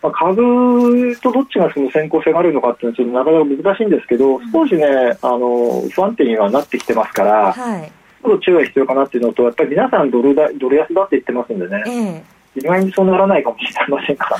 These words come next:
Speaker 1: らね。
Speaker 2: <laughs>
Speaker 1: これはね、ちょっとね、気をつけておいた方がいいかなと思いますけどね。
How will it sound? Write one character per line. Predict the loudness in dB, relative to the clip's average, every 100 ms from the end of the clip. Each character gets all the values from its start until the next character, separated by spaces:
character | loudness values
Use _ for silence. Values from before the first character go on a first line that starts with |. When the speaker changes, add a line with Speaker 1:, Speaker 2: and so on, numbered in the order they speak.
| -4
Speaker 1:
ら | -6
ね。 | -6 -14
Speaker 2:
<laughs> | -12 -12 -14 -16 -16 -4
Speaker 1:
こ | 0
れ | 2
は | 4
ね、 | 2 2
ち | 0
ょ |
っ |
と | -2
ね、 | -2 0
気 | 0
を | 0
つ |
け | 0
て | 0
お |
い | 2
た |
方 | 2
が | 2
い |
い |
か | 0
な | -2
と | -4
思 | -6
い |
ま | -6
す | -6
け | -6
ど | -4
ね。 | -4